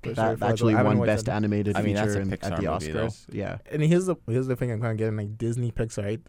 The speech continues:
Speaker 1: The anime stuff, like, the newer stuff they're making, great.
Speaker 2: Yeah.
Speaker 1: The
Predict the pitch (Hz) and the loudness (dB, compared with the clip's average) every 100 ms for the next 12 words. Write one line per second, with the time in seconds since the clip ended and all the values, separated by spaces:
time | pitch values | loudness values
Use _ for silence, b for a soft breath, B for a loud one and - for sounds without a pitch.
0 | - 120 117 117 120 131 135 110 - 113 | -8 -2 0 0 0 2 2 -2 -2 -6
1 | 113 104 107 104 107 113 113 113 - 107 | -4 -6 -6 -6 -4 -4 -4 -4 -4 -4
2 | 107 123 - _ _ 151 151 156 113 - | -4 -6 -8 _ _ -4 0 0 -2 -6
3 | 101 101 B B - | -6 -6 B B 0